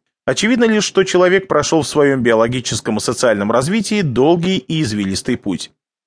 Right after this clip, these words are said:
Обращение первобытных людей к новому для них виду деятельности – искусству – одно из величайших событий в истории человечества.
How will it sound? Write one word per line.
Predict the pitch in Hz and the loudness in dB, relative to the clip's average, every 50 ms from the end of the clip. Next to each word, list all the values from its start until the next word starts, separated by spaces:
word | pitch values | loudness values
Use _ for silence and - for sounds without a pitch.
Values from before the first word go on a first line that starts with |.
| _ _ | _ _
Обращение | - 135 147 160 170 160 - 165 147 131 117 113 | -2 0 2 2 0 0 -2 -2 -2 0 -2 -2
первобытных | - - 127 131 139 143 127 135 127 - 127 117 - 131 | 0 0 0 2 2 2 2 0 0 0 -4 -4 -2 -2
людей | 131 123 117 131 120 - | -2 0 0 -2 -2 -2
к | - | -2
новому | 139 143 139 127 117 113 117 113 | -2 0 2 2 2 2 0 0
для | 110 120 127 | 0 0 0
них | 127 123 113 - | 0 0 -4 -4
виду | 123 127 127 135 147 | -4 -4 -2 -2 -2
деятельности – | 147 214 226 196 - - 117 98 98 - - - 95 95 87 - _ | -2 -2 -2 -2 -2 -4 -4 -4 -4 -6 -8 -8 -6 -6 -6 -6 _
искусству – | 147 156 - - - 120 110 - - 95 90 73 - _ _ _ _ _ _ - | -6 -6 -6 -4 -4 -4 -4 -4 -4 -6 -6 -6 -8 _ _ _ _ _ _ -4
одно | 135 139 185 233 | -2 0 2 2
из | 247 202 | 2 2
величайших | 190 185 165 139 120 - - 170 170 - - 143 - | 0 0 -2 -2 -2 0 0 2 2 0 -2 -4 -2
событий | - 127 110 104 151 160 - 185 165 | 0 0 0 0 0 -2 -2 -2 -2
в | 147 | -2
истории | 127 - - 104 101 104 107 | -2 -2 -2 -2 -2 -2 -2
человечества. | 98 - - 127 123 117 107 98 92 - 92 - - 87 82 78 73 | -2 -2 0 2 2 2 0 -2 -4 -6 -8 -8 -6 -4 -4 -4 -6